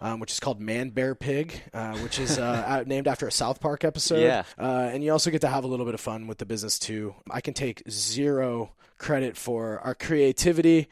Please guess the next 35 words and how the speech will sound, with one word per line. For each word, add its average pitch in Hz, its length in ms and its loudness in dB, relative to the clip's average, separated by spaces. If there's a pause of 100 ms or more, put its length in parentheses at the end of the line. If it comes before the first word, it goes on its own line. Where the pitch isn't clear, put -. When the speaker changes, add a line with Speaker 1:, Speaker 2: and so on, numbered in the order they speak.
(160)
Speaker 1:
or 139 540 6
our 131 140 0
brewing 123 480 0
skill. 104 380 -2
That's 110 260 -2
all 107 220 -2
definitely 110 400 -6
my 104 140 -6
business 95 320 -8
partners. 80 560 -12 (180)
But, - 240 -10
uh, 95 220 -8 (160)
so - 160 2
yeah, 135 160 4
so - 180 0
that's 170 180 8
in 185 60 6
a 175 60 6
nutshell. 135 400 2
I 98 100 -6
hope 175 220 8
I 151 80 8
hit 156 160 6
it 147 80 6
all, 123 280 0 (220)
and 127 80 -2
that 123 160 -2
can 139 100 -6
be 123 100 -2
a 117 60 -2
little 110 180 -4
bit 107 260 -6
much 104 400 -10
to 98 200 -8 (220)
bleh. 104 320 -8